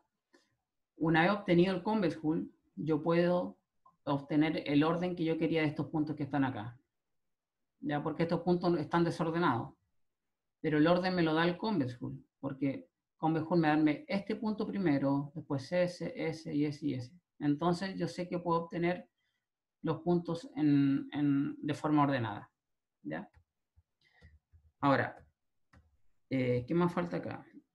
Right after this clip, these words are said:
Eh, eso. Repito,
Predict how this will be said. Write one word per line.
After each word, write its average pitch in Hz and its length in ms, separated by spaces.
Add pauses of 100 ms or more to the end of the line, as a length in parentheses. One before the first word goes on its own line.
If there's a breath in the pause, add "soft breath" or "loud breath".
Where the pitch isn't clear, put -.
(340)
Eh, 127 540
eso. - 260 (1500)
Repito, - 640